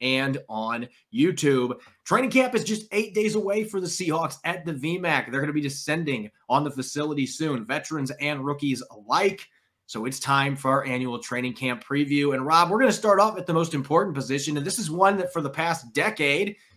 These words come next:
it's been a pretty quick segment because we knew that number three was gonna be the starting quarterback. Russell Wilson is the man.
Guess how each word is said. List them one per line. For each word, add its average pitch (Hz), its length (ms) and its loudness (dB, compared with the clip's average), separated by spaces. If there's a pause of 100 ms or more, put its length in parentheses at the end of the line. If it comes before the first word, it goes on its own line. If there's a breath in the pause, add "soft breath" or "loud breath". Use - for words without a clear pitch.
(160 soft breath)
it's 147 180 -2
been 175 180 0
a 160 40 2
pretty 170 280 0
quick 190 260 -4
segment 165 540 2
because 131 640 -2
we 135 120 -2
knew 151 220 4
that 135 240 0
number 139 260 -2
three 156 400 -2
was 139 160 -2
gonna 135 160 -2
be 139 100 -4
the 127 60 -6
starting 143 340 -6
quarterback. 123 480 -4
Russell 139 300 -4
Wilson 151 380 -4
is 139 160 -6
the 135 80 -8
man. 143 340 -2